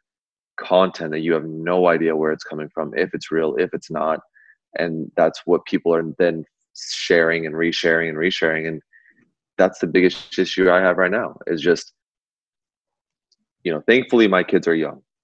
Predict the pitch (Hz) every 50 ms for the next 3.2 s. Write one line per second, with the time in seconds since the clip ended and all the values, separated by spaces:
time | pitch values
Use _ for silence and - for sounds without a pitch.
0 | _ _ _ - 80 82 82 82 82 82 76 76 71 _ - 82 78 76 - -
1 | 90 85 82 82 80 80 80 80 78 - - 78 78 - - 80 73 - - 76
2 | 76 76 76 73 67 - - 80 73 - 90 95 90 - - 85 80 80 87 85
3 | 87 82 -